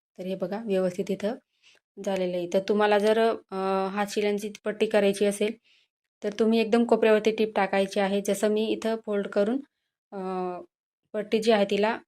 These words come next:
टीप टाकून घेतली शिलाईंची, तर तुम्ही तिथं हात शिलाई करू शकता. आता दुसऱ्या साईडला सुद्धा त्याच पद्धतीने आपण, अ, गळपट्टी आहे ती जोडून घेऊया. तर इथं बघा अर्धा इंचची पट्टी मी एक्स्ट्रा सोडलेली आहे आणि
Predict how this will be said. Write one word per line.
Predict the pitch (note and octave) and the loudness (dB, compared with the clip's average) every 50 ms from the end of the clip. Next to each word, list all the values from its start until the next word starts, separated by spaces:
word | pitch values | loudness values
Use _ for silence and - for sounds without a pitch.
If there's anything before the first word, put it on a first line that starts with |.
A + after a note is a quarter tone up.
| _ _ _ - | _ _ _ -10
टीप | A3 G#3+ G#3+ - | -10 -6 -2 -2
टाकून | G3+ G3 G#3 G#3+ | -2 -2 0 0
घेतली | G#3 G#3+ G3+ G3+ - G#3 A#3+ | 0 -2 -2 -2 -4 -6 -6
शिलाईंची, | - - G#3+ G#3 G#3 G3+ G3 F#3+ - A#3+ C4 C4 - _ _ | -2 0 0 2 2 2 0 0 -2 -4 -6 -6 -10 _ _
तर | - G#3+ G3+ - | -12 -12 -8 -6
तुम्ही | A3 G#3+ A3 G#3 | -4 -4 -4 -6
तिथं | A3+ G#3+ A#3 A3 | -6 -6 -4 -4
हात | G#3+ G#3 | -4 -4
शिलाई | G3+ - G#3 G3 G3 G3 | -4 -4 -4 -2 -2 -2
करू | G3 - F#3+ F#3 F#3 | 0 -2 -4 -4 -2
शकता. | F#3 G3 F3+ - - F3 E3+ E3+ - _ _ _ _ _ _ _ _ _ _ _ _ _ _ _ _ _ | -4 -6 -6 -6 -10 -12 -12 -12 -16 _ _ _ _ _ _ _ _ _ _ _ _ _ _ _ _ _
आता | G#3 G3 A3 | -6 -4 -2
दुसऱ्या | G#3+ A3 G#3+ G#3+ A3 A3 A3+ | -2 -2 -2 -2 -2 -2 -2
साईडला | A3+ A#3+ A3+ A3+ A3+ A3+ | 0 -2 -2 0 -2 0
सुद्धा | A3 A#3 G#3+ A3 A3+ | 0 0 0 0 0
त्याच | A3 A3+ G#3+ G#3 G3+ - | 2 2 2 2 0 -2
पद्धतीने | - G#3 G3+ G#3 G#3 G#3 G#3 G#3+ G#3+ | -4 -4 -4 -4 -4 -4 -4 -4 -4
आपण, | G#3 G3+ G#3 G#3+ A3 A3 - _ _ _ | -4 -4 -4 -6 -6 -6 -10 _ _ _
अ, | A#3+ G#3 G3 F#3+ F#3+ F#3+ F#3 F#3 F3+ | -10 -8 -6 -6 -6 -6 -8 -4 -2
गळपट्टी | G#3 G3+ G3 G3+ G3+ G3+ - G#3+ | -2 0 0 0 -2 0 0 0
आहे | G#3 G#3 G3+ | 0 2 0
ती | A3+ | 0
जोडून | G#3 A3 G#3+ G3 G3 G3 | 2 2 4 4 4 2
घेऊया. | F#3+ F#3+ F#3+ F3+ E3+ E3+ E3+ - _ _ _ _ _ _ _ _ _ _ _ _ _ _ _ _ _ _ _ _ _ _ _ _ _ _ _ _ _ _ _ _ _ _ _ _ - | 0 0 -2 -2 -4 -4 -6 -12 _ _ _ _ _ _ _ _ _ _ _ _ _ _ _ _ _ _ _ _ _ _ _ _ _ _ _ _ _ _ _ _ _ _ _ _ -6
तर | G#3 | -4
इथं | G3+ G3+ G3+ G#3 G3 | -4 -2 -2 0 0
बघा | G3+ G3 G#3+ G#3 G#3 | 0 0 0 -2 -2
अर्धा | G3+ F#3+ - G3+ | -2 -2 -2 -4
इंचची | G3+ G3 G3+ - - G#3 | -4 -4 -8 -10 -10 -4
पट्टी | - G#3 G3 - - G3 | -4 -4 -4 -2 0 0
मी | G2+ G3+ G3+ G#3 - | 2 2 2 0 -2
एक्स्ट्रा | G#3 F#3 - - G#3 G3 | -4 -6 -4 -2 -2 -2
सोडलेली | G3+ G#3 F#3+ F#3 F#3+ F#3+ G3 G3 G#3 | -2 -2 -4 -2 -2 -2 -2 0 0
आहे | G3+ F#3+ F3+ F#3+ G#3+ - - _ _ _ _ _ _ _ _ | 0 0 -2 -4 -6 -8 -12 _ _ _ _ _ _ _ _
आणि | - F#3+ G3 | -8 -8 -8